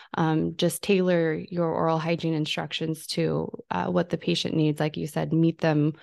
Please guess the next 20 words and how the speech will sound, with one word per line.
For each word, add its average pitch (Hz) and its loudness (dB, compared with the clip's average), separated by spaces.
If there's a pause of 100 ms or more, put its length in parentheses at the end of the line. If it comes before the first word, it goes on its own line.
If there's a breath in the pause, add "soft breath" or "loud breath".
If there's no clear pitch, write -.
(260 loud breath)
meet 214 4
them 190 4
where 175 4
you're 151 2
at. 160 0
But 151 0 (340)
I 170 0
do 170 -2
believe 170 -2
we 175 -2
get 151 0
hyper-focused 170 -2
on, 160 -4
like, 151 -6 (340 loud breath)
"Okay, 214 4
I'm 208 6
gonna 294 6
tell 277 2
you 247 6
to 220 4